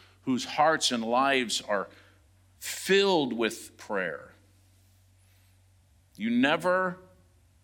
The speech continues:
are more successful than when you make your plans, advance your cause, and overcome your obstacles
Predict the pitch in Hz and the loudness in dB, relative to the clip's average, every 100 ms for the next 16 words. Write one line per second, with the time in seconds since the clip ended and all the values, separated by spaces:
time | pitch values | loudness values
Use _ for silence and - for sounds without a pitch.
0 | - 127 120 120 139 170 165 - 127 - | 2 2 4 2 2 2 2 0 0 0
1 | 135 - - 104 110 110 113 110 113 113 | 0 0 -4 -4 -4 -2 -2 -2 -2 0
2 | 131 131 - 101 - 123 123 123 131 123 | 0 0 -6 -10 -8 -4 -2 0 0 -2
3 | - 90 80 113 135 127 117 107 - 123 | -4 -8 -6 -4 -2 -2 -2 -4 -4 -2
4 | 120 123 123 117 104 80 123 127 120 123 | 2 2 0 -2 -6 -6 -6 -6 -8 -8
5 | 120 110 - 104 101 - 101 90 87 82 | -8 -8 -2 -2 -2 -6 -10 -14 -14 -10
6 | - | -12